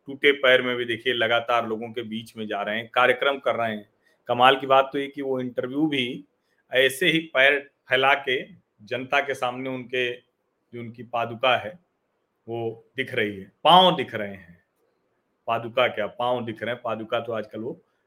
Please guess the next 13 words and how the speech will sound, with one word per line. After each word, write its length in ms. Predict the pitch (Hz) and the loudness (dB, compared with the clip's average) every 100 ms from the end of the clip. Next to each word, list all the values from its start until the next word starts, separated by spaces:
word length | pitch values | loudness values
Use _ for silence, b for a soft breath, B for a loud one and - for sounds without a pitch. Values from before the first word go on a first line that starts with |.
| _ - | _ 4
पहन 260 | 139 147 | 4 6
ही 80 | 160 | 0
नहीं 220 | 143 117 | 0 -2
रहे 120 | 104 90 | -4 -8
हैं। 180 | 85 _ _ _ _ _ _ _ _ _ _ _ _ _ _ _ _ _ _ _ _ - | -14 _ _ _ _ _ _ _ _ _ _ _ _ _ _ _ _ _ _ _ _ 0
ये 140 | 214 | 4
माहौल 460 | 311 294 240 311 359 | 6 8 10 10 10
बनाने 340 | 330 269 233 | 8 4 4
की 120 | 202 180 | -2 -8
कोशिश 420 | 135 127 - 90 | -8 -8 -12 -20
हो 60 | |
रही 180 | 85 | -20
है, 80 | _ | _